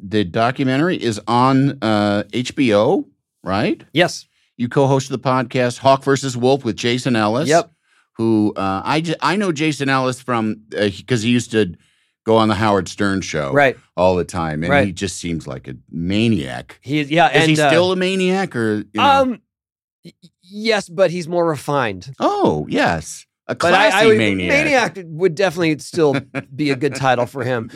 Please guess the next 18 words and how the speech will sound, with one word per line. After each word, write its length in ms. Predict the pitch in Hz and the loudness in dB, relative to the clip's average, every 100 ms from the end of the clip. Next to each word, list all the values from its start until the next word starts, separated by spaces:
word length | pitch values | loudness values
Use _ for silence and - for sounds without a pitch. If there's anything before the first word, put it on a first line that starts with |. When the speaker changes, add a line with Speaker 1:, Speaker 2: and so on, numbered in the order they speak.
| - | -2
Speaker 1:
Awesome. 300 | 135 190 175 | 0 2 4
Speaker 2:
Um, 460 | 151 135 123 113 123 | 4 2 0 -4 0
but 180 | 170 185 | 2 2
he, 180 | 190 214 | 0 -2
you 100 | 220 | 0
know, 120 | 175 170 | 2 2
he, 140 | 151 | 0
he 160 | 165 190 | 0 2
and 100 | 170 | 4
I 100 | 170 | 2
grew 180 | 156 | 2
up 120 | 156 156 | 0 0
skating 520 | - 170 160 160 160 | -2 0 2 0 -2
together, 460 | - 151 160 196 113 | -6 0 2 2 -2
and, 260 | 110 120 117 | -4 -8 -6
and 340 | 127 123 120 127 | -2 -2 -2 -4
even 240 | 131 135 | -4 -2
though 360 | 127 127 127 | 0 2 0